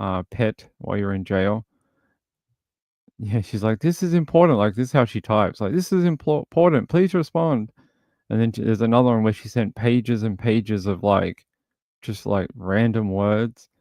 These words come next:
Um, yeah, she's talking about receiving gifts for her children or something.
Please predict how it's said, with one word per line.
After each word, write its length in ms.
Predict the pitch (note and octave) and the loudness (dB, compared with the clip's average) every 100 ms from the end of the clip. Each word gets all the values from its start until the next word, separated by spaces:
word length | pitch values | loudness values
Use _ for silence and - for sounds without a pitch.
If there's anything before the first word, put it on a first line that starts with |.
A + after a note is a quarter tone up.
| _ _ _ _ _ - | _ _ _ _ _ -4
Um, 600 | G2+ G#2+ G#2+ G#2+ G#2 G#2 - _ _ _ _ _ _ _ _ _ _ _ _ _ _ _ _ _ | 2 4 4 2 0 -4 -10 _ _ _ _ _ _ _ _ _ _ _ _ _ _ _ _ _
yeah, 100 | F#2 | -10
she's 120 | F#2 - | -10 -4
talking 140 | B2 | -2
about 180 | G#2 - | 0 -2
receiving 440 | G2+ - A2+ G#2 | -4 -4 -2 -2
gifts 240 | G2 A#2+ - | -2 -2 -2
for 140 | A#2 G#2 | 0 0
her 60 | |
children 600 | G2+ - F3+ D#3+ D3+ D#3 | 0 -2 -2 -2 -2 -2
or 100 | D3+ | -4
something. 540 | C#3 D3+ C#3+ D3 C#3+ | -4 -4 -2 -2 -2